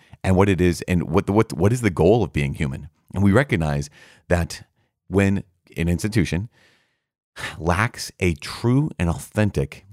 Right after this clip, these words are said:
a comprehensive view of what it is to be human and, and of the destiny of that human being or of humanity itself, there's always gonna be a lack. There's always going to, going to be a distortion. And so because of that, we pay attention to those things. And secondly, we also recognize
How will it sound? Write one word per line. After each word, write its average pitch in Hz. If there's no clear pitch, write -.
a 98
comprehensive 107
view 76
of 73
what 95
it 107
is 80
to -
be 76
human 69
and, 95
and 90
of 82
the 98
destiny 95
of 73
that 73
human 85
being 76
or 87
of 87
humanity 87
itself, 78
there's 92
always 120
gonna 110
be 87
a 80
lack. 73
There's 82
always 110
going 98
to, -
going 87
to -
be 85
a 76
distortion. 73
And 90
so 107
because 127
of 143
that, 78
we 95
pay 82
attention 78
to 71
those 69
things. 78
And 87
secondly, 104
we 82
also 98
recognize 76